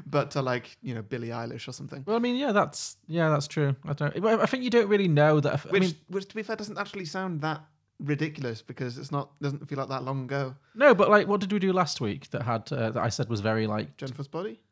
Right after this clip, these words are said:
Speaker 2: Yeah, and that, that, that to me feels very retro from, like,
Speaker 1: Mm.
Speaker 2: that has a very specific two thousands vibe.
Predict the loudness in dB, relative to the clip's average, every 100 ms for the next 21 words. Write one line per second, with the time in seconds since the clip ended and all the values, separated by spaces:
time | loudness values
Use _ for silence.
0 | _ _ 6 6 8 8 8 8 6 6
1 | 4 4 2 2 2 0 0 0 0 -2
2 | -2 0 0 -4 -8 -6 -4 -2 -4 -8
3 | _ -10 -10 -2 2 4 4 2 0 0
4 | 0 0 -4 -4 -4 0 2 4 2 -4
5 | -4 -4 -4 -8